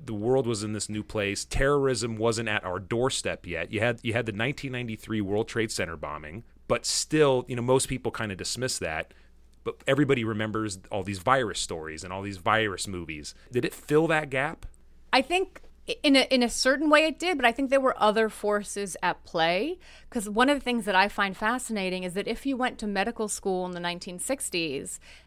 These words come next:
Speaker 2: and you wanted to study infectious diseases, they'd kinda pull you aside and be like,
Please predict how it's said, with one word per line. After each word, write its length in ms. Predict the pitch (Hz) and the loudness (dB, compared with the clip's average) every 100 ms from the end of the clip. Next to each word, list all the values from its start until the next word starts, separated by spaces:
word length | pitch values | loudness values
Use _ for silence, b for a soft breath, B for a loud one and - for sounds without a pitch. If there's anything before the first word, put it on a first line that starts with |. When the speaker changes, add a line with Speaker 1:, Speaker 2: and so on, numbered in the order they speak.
| B | B
Speaker 2:
and 180 | 202 | -4
you 140 | 202 220 | -2 0
wanted 280 | 208 202 190 | 0 -2 -4
to 100 | 185 | -6
study 280 | - 190 175 | -4 -2 -2
infectious 540 | 175 180 170 - 175 | -4 -2 -2 -4 -8
diseases, 880 | 185 165 214 220 175 143 160 - - b b b | -8 -4 -2 -2 -2 -4 -8 -10 -12 b b b
they'd 140 | 185 | -12
kinda 200 | - 233 | -6 -6
pull 240 | 247 - 233 | -6 -4 -4
you 140 | 196 | -2
aside 460 | 190 - 196 262 185 | -4 -4 -4 -4 -4
and 120 | 165 | -4
be 140 | 170 | -2
like, 300 | 165 165 160 | 2 2 0